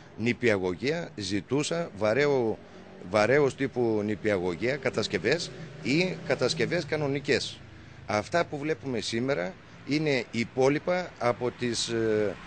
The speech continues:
πυρόπληκτες περιοχές, τα οποία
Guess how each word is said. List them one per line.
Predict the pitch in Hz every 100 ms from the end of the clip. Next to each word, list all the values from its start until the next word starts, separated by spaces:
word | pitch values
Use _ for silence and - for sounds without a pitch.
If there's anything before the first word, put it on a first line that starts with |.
| - -
πυρόπληκτες | 127 127 175 170 143 135 123
περιοχές, | 117 110 107 98 175 180 - -
τα | 139
οποία | 110 175 190